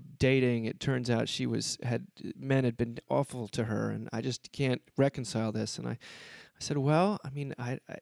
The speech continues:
knowing now, I would just have just shut up and not said anything. But at the time, I, I, I just couldn't help myself." And I said, "Well, I mean, all I'll say is that the, the, the very central image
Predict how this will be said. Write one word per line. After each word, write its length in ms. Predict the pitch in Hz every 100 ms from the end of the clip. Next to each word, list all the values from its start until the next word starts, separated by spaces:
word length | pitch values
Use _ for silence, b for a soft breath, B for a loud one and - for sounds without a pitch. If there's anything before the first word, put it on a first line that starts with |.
| - -
knowing 580 | 127 139 160 143 123
now, 280 | 123 131 120
I 100 | 98
would 140 | 117 113
just 160 | 117
have 80 | -
just 280 | 123 113 -
shut 260 | - 113
up 200 | 104 110
and 80 | 101
not 120 | 95
said 220 | - 127 117
anything. 380 | 110 - 92
But 120 | 107 120
at 140 | 113
the 60 | 117
time, 400 | 156 147 120 107
I, 120 | 113
I, 180 | 117 110 B B B -
I 80 | 120
just 180 | 123
couldn't 220 | - 131 117
help 180 | 131
myself." 400 | 123 117 - 101 -
And 60 | 123
I 20 |
said, 160 | - -
"Well, 240 | 123 175
I 40 | 165
mean, 220 | 139 131 B B B B _
all 160 | 147 180
I'll 100 | 190
say 240 | 175 170 170
is 140 | 156
that 100 | 143
the, 140 | 131 -
the, 120 | 113
the 180 | 117 117
very 400 | - 123 160 170
central 560 | - - 139 - 139
image 540 | 117 120 104 98 -